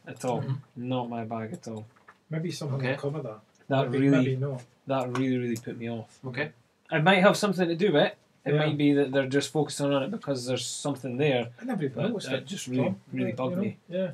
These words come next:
Speaker 1: Really, really bugged
Speaker 2: I
Speaker 1: me.
Speaker 2: noticed it, 'cause I noticed it, 'cause you
Speaker 3: Right.
Speaker 2: don't, as you say, you don't see nowadays.
Speaker 3: Mm.
Speaker 1: Yeah, and then all of a sudden it's, it's stuck.
Speaker 2: But then on the other hand,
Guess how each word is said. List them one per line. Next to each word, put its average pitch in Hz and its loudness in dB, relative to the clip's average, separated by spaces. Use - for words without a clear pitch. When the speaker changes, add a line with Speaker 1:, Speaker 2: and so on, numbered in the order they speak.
Speaker 1:
Really, 131 0
really 120 0
bugged 117 -4
Speaker 2:
I - 2
Speaker 1:
me. 196 4
Speaker 2:
noticed 247 4
it, 190 2
'cause 139 -6
I 147 4
noticed 151 -2
it, 151 -4
'cause 135 -6
you 160 0
Speaker 3:
Right. 180 4
Speaker 2:
don't, 139 2
as 139 -2
you 147 -6
say, 143 -2
you 151 -4
don't 156 -2
see 185 0
nowadays. 127 -4
Speaker 3:
Mm. 143 4
Speaker 1:
Yeah, 143 6
and 139 -2
then 123 0
all 120 4
of 113 -4
a 113 -4
sudden 120 -4
it's, - -8
it's 117 -8
stuck. - -6
Speaker 2:
But 156 -2
then 160 2
on 156 0
the 160 4
other 170 8
hand, 139 -2